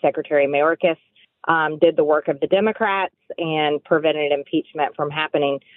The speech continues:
Unfortunately, we can't primary Ken Buck, uh, since he's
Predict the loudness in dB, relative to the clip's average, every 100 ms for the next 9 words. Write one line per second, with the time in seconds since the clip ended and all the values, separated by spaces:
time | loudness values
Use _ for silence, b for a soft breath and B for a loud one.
0 | b 0 2 4 2 2 2 4 4 2
1 | 2 -2 0 -2 -2 0 0 0 -2 0
2 | 0 -2 -6 -8 -4 -4 -2 -4 -2 -2